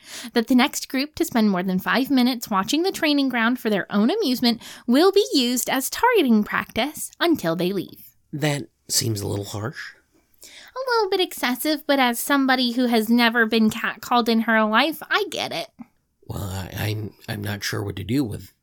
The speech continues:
Speaker 2: that information. L-, let's, let's go to the next announcement that we have. Uh, this next one comes from the Sharn Watch.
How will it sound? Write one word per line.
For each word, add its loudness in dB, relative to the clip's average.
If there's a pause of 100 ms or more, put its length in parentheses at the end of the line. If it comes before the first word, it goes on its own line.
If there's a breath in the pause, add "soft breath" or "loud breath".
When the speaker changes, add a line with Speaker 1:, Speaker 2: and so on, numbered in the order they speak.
(120)
Speaker 2:
that -4
information. -8
L-, -8
let's, -2
let's -2
go -2
to -4
the -4
next -6
announcement -10
that -12
we -12
have. -10
Uh, -10 (460 soft breath)
this -2
next -6
one -6
comes -8
from -6
the -10
Sharn -2
Watch. -12